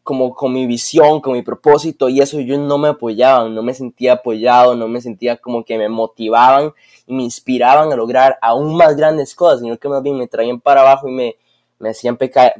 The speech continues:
pensar a lo pequeño y me mataban mis sueños. Entonces, por más que me divirtiera y todo, les tuve que decir que no. Y más bien fue una, fue su-, fue todo súper, súper bueno porque cuando empecé a escribir el libro,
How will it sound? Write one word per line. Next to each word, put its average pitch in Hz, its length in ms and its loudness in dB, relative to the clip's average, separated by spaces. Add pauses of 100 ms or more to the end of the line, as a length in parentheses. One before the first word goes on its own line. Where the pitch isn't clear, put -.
(120)
pensar 117 400 -2
a 131 60 2
lo 131 100 0
pequeño 127 560 -4 (920)
y 117 60 -12
me 110 100 -10
mataban 123 500 -2
mis 117 140 -10
sueños. 120 540 -6 (480)
Entonces, 120 580 -4
por 120 180 -2
más 127 220 -4
que - 80 -10
me 160 80 -4
divirtiera 139 560 -2
y 135 100 -4
todo, 143 360 2
les 120 180 -8
tuve 123 160 -8
que 127 120 -4
decir 123 380 -8 (140)
que 90 140 -8
no. 95 300 -8 (100)
Y 104 80 -18
más 107 180 -4
bien 135 220 -4
fue 139 100 -6
una, 139 180 -2 (320)
fue 123 440 -4
su-, - 340 -10 (720)
fue 123 220 -6
todo 135 320 4
súper, 120 600 -2
súper 123 340 -6
bueno 127 360 -2
porque 113 500 -6
cuando 113 240 -6
empecé 107 300 -10
a 123 40 -2
escribir 143 420 -2
el 143 120 0
libro, 147 400 -2